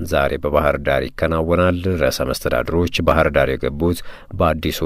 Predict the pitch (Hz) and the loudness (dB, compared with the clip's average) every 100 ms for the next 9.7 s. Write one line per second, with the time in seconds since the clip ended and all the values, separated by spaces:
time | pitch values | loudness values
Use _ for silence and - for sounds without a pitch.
0 | 73 69 69 69 67 - - 69 71 69 | 0 2 2 0 -4 -2 2 2 0 2
1 | 67 73 76 76 76 - 78 80 87 92 | 2 2 0 -4 -4 -4 -4 -4 -4 -4
2 | 80 - 76 69 - - - 69 65 65 | -6 -2 0 0 -2 -6 -6 -6 -4 -4
3 | 67 - 73 76 80 76 62 55 104 104 | -4 -2 0 0 -2 -2 -4 -4 -6 -8
4 | _ - 92 85 104 104 104 101 92 85 | _ 2 2 6 6 8 6 6 8 6
5 | 80 82 90 82 82 82 - 82 82 82 | 4 -2 2 2 2 0 0 -4 -2 -2
6 | 80 80 - 78 - 87 78 76 78 78 | -2 -2 0 -2 -2 0 2 2 2 -2
7 | 85 90 92 82 76 73 73 73 - 73 | -2 -2 0 2 2 2 0 0 0 -2
8 | 76 76 82 82 85 - 98 98 107 113 | -2 0 2 2 2 -2 -2 0 4 4
9 | 113 104 - - 107 98 92 | 4 0 -12 -6 -2 2 2